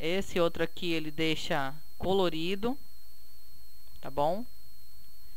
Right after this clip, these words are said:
Esse aqui deixa amarelo, aqui deixa um, tipo um vermelho, aqui deixa, é, de várias cores, mas deixa meio que quadriculado, tá? Então, tem várias,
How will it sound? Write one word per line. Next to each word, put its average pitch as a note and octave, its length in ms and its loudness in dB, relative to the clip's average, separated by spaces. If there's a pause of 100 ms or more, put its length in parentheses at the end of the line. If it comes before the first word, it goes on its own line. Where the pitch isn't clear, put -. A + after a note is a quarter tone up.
(300)
Esse F3 380 0
aqui D#3 260 -2
deixa D#3 260 0
amarelo, D#3+ 680 2
aqui F3+ 260 0
deixa E3 340 0
um, D3+ 60 0 (100)
tipo - 260 -2
um D3+ 40 -2
vermelho, D3+ 720 0
aqui E3+ 240 -2
deixa, D#3 640 0 (2250)
é, C#3+ 720 0 (1000)
de D#3 160 -2
várias F3 400 6
cores, F#3 540 4
mas E3+ 180 0
deixa E3+ 240 0
meio E3+ 160 0
que - 120 -2
quadriculado, E3+ 1040 2 (840)
tá? F3 200 6
Então, G#3+ 200 2
tem A#3+ 160 2
várias, B3 680 6